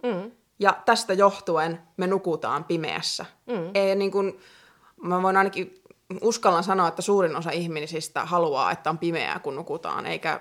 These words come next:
Speaker 2: nukuta niinku kirkasvalolampun alla
Speaker 1: Mm,
Speaker 2: tai
Speaker 1: kyllä.
Speaker 2: loisteputkien
Speaker 1: Niin.
Speaker 2: alla.
Speaker 1: Kyllä.
Speaker 2: Koska nimenomaan pimeydellä ja kirkkaudella on meihin erilaiset vaikutukset.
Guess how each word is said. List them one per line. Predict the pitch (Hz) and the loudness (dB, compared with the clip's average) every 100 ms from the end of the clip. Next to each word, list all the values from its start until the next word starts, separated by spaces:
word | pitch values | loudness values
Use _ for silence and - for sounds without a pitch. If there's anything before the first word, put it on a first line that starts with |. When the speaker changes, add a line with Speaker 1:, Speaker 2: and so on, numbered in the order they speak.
| - 180 | -8 -10
Speaker 2:
nukuta | 170 165 - | -8 -6 -6
niinku | 135 - | -8 -10
kirkasvalolampun | 170 170 - 175 - 170 190 202 - 175 180 180 202 - - | -6 -6 -6 -12 -6 -4 -4 -6 -8 -6 -4 -4 -8 -8 -4
alla | 262 202 180 220 | 0 2 4 2
Speaker 1:
Mm, | 254 | 4
Speaker 2:
tai | 214 | 4
Speaker 1:
kyllä. | 190 | 6
Speaker 2:
loisteputkien | 233 220 220 240 294 202 220 240 | 6 6 4 2 -4 0 2 2
Speaker 1:
Niin. | 190 | 4
Speaker 2:
alla. | 180 202 240 - | 6 6 4 2
Speaker 1:
Kyllä. | 202 165 160 156 - _ _ _ _ _ - | -8 -6 -6 -8 -12 _ _ _ _ _ 2
Speaker 2:
Koska | 233 226 233 | 2 4 2
nimenomaan | 220 190 214 220 | 4 4 6 6
pimeydellä | 220 220 202 196 185 180 180 | 4 0 2 4 4 4 2
ja | 175 | 2
kirkkaudella | 175 165 160 160 156 156 147 | 0 -4 -2 0 0 -2 -2
on | 151 | -4
meihin | 143 151 - | -4 -6 -4
erilaiset | 151 139 92 - 101 | -4 -2 -4 -6 -4
vaikutukset. | 92 - - - - | -4 -4 -12 -14 -18